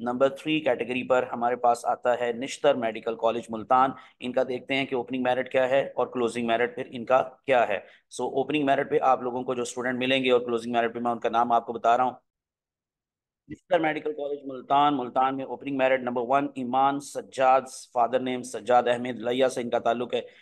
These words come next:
और एग्रीगेट इनका बना जी नाइंटी फ़ाइव पॉइंट टू सिक्स टू एट। तो ये ओपनिंग मेरिट है जी नाइंटी फ़ाइव पॉइंट टू सिक्स टू एट।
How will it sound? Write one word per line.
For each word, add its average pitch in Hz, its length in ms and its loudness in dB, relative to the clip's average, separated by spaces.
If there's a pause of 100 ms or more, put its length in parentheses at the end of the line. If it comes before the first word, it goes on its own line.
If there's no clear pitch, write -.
(160)
और 120 120 -6
एग्रीगेट 143 420 2
इनका 139 200 2
बना 131 220 0
जी 127 120 -4
नाइंटी 120 360 -2
फ़ाइव 135 340 2 (100)
पॉइंट 120 320 -4
टू 135 220 -2
सिक्स - 440 -6
टू 123 220 -4
एट। 135 260 2
तो 117 80 -4
ये 120 220 -4
ओपनिंग 139 300 -2
मेरिट 135 240 2
है 135 60 2
जी 135 100 -2
नाइंटी 120 320 0
फ़ाइव 131 280 2
पॉइंट 127 340 -6
टू 131 120 -6
सिक्स 127 300 -10
टू 113 140 -4
एट। 95 180 -2